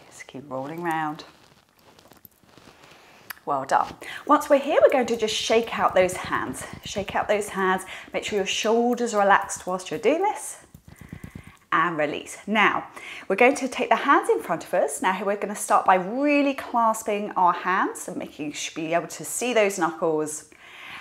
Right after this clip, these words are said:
And then we're gonna release and then spread those fingers out as much as you can. The hands are coming to back towards you slightly. So just staying there. And then we're gonna clasp those hands again. So keep them really clenched nice and tight.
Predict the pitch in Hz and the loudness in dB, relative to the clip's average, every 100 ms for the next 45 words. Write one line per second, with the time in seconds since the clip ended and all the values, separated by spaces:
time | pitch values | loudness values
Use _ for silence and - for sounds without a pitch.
0 | - 196 185 185 190 185 214 277 330 320 | -4 0 2 4 4 6 4 4 0 -4
1 | - - 220 190 - - - 320 339 302 | -8 -6 -4 -4 -6 -10 2 4 6 6
2 | 262 247 - 254 226 202 - 190 202 226 | 4 0 -4 -2 -2 0 2 2 2 2
3 | - - 214 214 - 214 175 156 156 185 | 2 -4 -8 -8 -8 0 0 0 -4 -4
4 | 185 175 170 - 196 208 196 - 180 - | -4 -4 -10 -8 -6 -6 -6 2 2 2
5 | - 165 175 175 185 - 165 165 - 160 | -10 -4 -2 -2 -6 -4 0 0 2 0
6 | 165 165 - - - - - - - _ | -2 -10 -20 -20 -20 -20 -20 -20 -20 _
7 | - - 156 151 - 190 196 202 190 190 | -20 -10 -10 -8 -2 -2 0 0 2 0
8 | 185 - - _ _ _ _ _ _ _ | -2 -8 -20 _ _ _ _ _ _ _
9 | - 202 180 160 170 165 - 233 233 247 | -6 -4 -2 -2 -4 -6 -2 4 4 4
10 | - 233 220 - 190 190 175 - 190 - | 0 0 0 -2 -2 -2 -4 -10 -10 -2
11 | 196 196 269 453 - - - - - - | 0 2 0 -2 -8 -16 -20 -20 -20 -14
12 | 147 160 180 240 262 233 196 - 170 - | -10 -8 -6 -4 0 0 -2 -2 -4 -4
13 | - 156 160 - 147 143 156 160 147 - | -4 -4 -4 -6 -8 -6 -2 -2 -2 -10